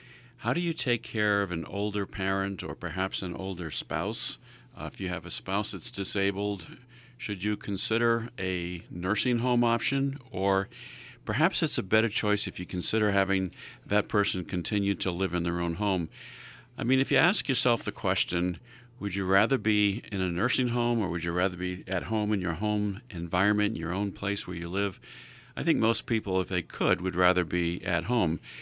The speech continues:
And that's what we're gonna talk about today. It's, it's a subject that all of us have to face at some point in our lives, whether it's for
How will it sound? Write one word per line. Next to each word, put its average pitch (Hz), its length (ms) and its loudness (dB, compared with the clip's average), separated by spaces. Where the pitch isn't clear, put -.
And 104 240 0
that's 160 240 4
what - 80 2
we're 131 60 0
gonna 123 160 4
talk 101 320 0
about 92 280 0
today. 87 380 0
It's, - 280 -4
it's - 280 -4
a 90 200 -2
subject 131 440 2
that 98 120 6
all 110 160 6
of 107 80 2
us 101 140 4
have 101 180 2
to 87 100 -2
face 107 400 -2
at - 80 -8
some 104 220 0
point 113 260 -2
in 98 80 -4
our 92 140 2
lives, 98 420 2
whether 92 260 0
it's - 200 0
for 82 340 -4